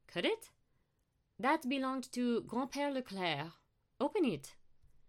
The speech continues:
Victoria examined the case. Two latches fastened it at the front, which sprang open at her touch. A maroon velvet cloth blanketed the interior. Her heartbeat quickened. Hands shaking with excitement,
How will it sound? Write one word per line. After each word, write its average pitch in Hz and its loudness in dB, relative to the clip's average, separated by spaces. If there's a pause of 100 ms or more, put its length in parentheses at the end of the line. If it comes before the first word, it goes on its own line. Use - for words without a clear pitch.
(440)
Victoria 240 0
examined 180 -4
the 170 -6
case. 147 -6 (680)
Two 277 0
latches 185 0 (180)
fastened 190 0
it 170 -2
at 175 -6
the 185 -6
front, 170 -4
which 185 -4
sprang 220 2
open 190 -2
at 156 -6
her 170 -4
touch. 190 -2 (540)
A - -4
maroon 220 2
velvet 196 0
cloth 165 0
blanketed 196 -2
the 160 -6
interior. 160 -4 (460)
Her 180 -6
heartbeat 220 -2
quickened. 151 -6 (760)
Hands 247 -2
shaking 202 -2
with 170 -6
excitement, 170 -2